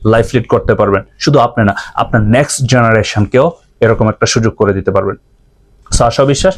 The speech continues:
আজকের আলোচনা শোনার পর আপনি আর কখনো দ্বিধাবোধ করবেন না যে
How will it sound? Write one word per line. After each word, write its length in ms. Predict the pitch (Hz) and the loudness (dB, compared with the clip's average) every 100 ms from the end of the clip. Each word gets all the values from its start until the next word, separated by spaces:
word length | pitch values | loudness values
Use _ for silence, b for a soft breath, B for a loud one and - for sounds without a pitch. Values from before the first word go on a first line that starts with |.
| B B B - | B B B -2
আজকের 340 | 123 - 165 | -2 0 -2
আলোচনা 560 | - 127 123 123 123 131 _ | 2 0 0 0 0 -2 _
শোনার 360 | - 143 143 143 | -2 2 2 2
পর 240 | 120 131 B B B | 0 -2 B B B
আপনি 540 | 113 131 - 139 147 - _ | 0 0 0 0 0 -6 _
আর 220 | 123 143 160 | 0 0 2
কখনো 340 | 131 131 127 | 0 2 0
দ্বিধাবোধ 460 | 107 127 147 135 139 | 2 2 4 2 0
করবেন 280 | 127 113 117 | -2 0 2
না 160 | 135 165 B B | 0 -2 B B
যে 200 | 117 110 | 0 0